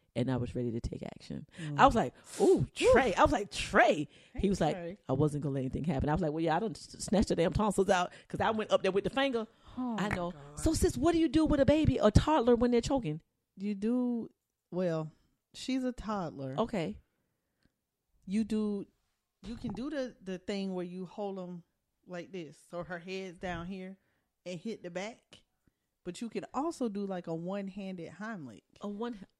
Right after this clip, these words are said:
Speaker 1: okay. No, Kenny snatched her up like this right here and had her down like that right there. And I went in for the kill.
Speaker 2: Yeah.
Speaker 1: So,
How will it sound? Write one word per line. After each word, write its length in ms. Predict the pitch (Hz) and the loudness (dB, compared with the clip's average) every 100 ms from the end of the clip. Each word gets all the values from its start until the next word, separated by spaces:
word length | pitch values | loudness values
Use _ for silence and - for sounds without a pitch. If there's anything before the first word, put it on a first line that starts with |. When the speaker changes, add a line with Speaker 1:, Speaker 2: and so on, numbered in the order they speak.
| - | -8
Speaker 1:
okay. 320 | 240 165 - _ _ _ - - | -4 -4 -6 _ _ _ -20 -6
No, 440 | 202 254 240 233 233 | 2 6 6 6 2
Kenny 340 | - 403 339 | -2 -4 -2
snatched 420 | - 285 262 277 | -2 -2 -2 -2
her 60 | 269 | -4
up 100 | - | -2
like 160 | 190 202 | -2 0
this 160 | 240 | 0
right 120 | - 247 | 0 0
here 260 | 302 254 - _ _ _ - | 2 0 -2 _ _ _ -6
and 140 | 180 | -6
had 200 | 233 254 | -4 -6
her 60 | 220 | -8
down 220 | 214 208 | -8 -8
like 120 | 196 | -8
that 160 | 220 202 | -8 -8
right 120 | 165 | -6
there. 200 | 190 175 - _ _ - | -2 -2 -4 _ _ -4
And 140 | 180 | -2
I 120 | 202 | -2
went 220 | 233 233 - | -4 -6 -6
in 160 | 208 | -6
for 80 | - | -4
the 80 | 185 | -6
kill. 280 | 214 320 415 | 0 2 2
Speaker 2:
Yeah. 120 | 403 440 453 _ _ _ _ _ _ _ | 2 -2 -8 _ _ _ _ _ _ _
Speaker 1:
So, 340 | - 147 - | 6 6 6